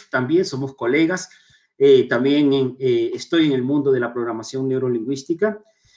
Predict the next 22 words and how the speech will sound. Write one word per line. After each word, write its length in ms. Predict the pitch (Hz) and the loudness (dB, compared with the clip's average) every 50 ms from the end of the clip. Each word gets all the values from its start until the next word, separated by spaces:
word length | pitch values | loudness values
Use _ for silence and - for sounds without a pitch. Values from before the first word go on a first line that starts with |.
| _ _ _ _ _ | _ _ _ _ _
y 380 | 214 208 202 196 196 196 196 | 0 2 4 4 2 2 0
sobre 340 | 185 - - 208 208 208 196 | -2 0 2 4 4 4 4
todo 340 | 202 - 247 262 269 277 269 | 2 0 0 0 0 0 0
mi 340 | 247 247 240 214 208 196 - - | 0 0 0 0 0 0 0 -2
área 260 | 185 214 220 233 226 | -4 -4 -4 -4 -4
de 60 | 208 | -6
acción 340 | 196 202 - - 202 202 202 | -6 -6 -2 0 2 2 2
ha 60 | 202 | 0
sido 240 | 202 - 185 185 170 | -2 -2 -2 -2 -4
siempre 440 | - - - 190 190 180 180 185 185 | -4 -6 -4 -4 -4 -2 -2 -4 -4
la 180 | 180 170 - | -4 -4 -4
parte 280 | - 160 160 160 - 170 | -4 -4 -4 -4 -2 -2
del 140 | 165 156 156 | -4 -4 -4
talento 380 | 131 123 127 135 131 131 - | -4 -4 -4 -4 -4 -6 -8
humano. 380 | 123 104 95 - 82 85 - _ _ _ _ _ _ _ _ _ _ _ _ _ _ _ _ | -8 -8 -8 -10 -12 -18 -20 _ _ _ _ _ _ _ _ _ _ _ _ _ _ _ _
Desde 360 | - 143 147 139 147 165 151 156 | -4 -2 0 2 4 4 4 4
hace 200 | 165 160 - 170 | 2 2 2 2
varios 320 | 160 165 165 170 160 - | 2 2 2 2 0 0
años 220 | 165 170 170 151 | 0 0 2 0
atrás 380 | 151 143 - 160 170 170 156 160 | 0 -2 0 0 0 0 0 0
vengo 260 | 147 156 190 180 180 | 0 0 2 0 0
trabajando, 680 | 160 147 139 135 135 139 147 151 151 156 170 175 165 | -2 -2 -4 -4 -4 -2 -2 0 2 2 2 0 -2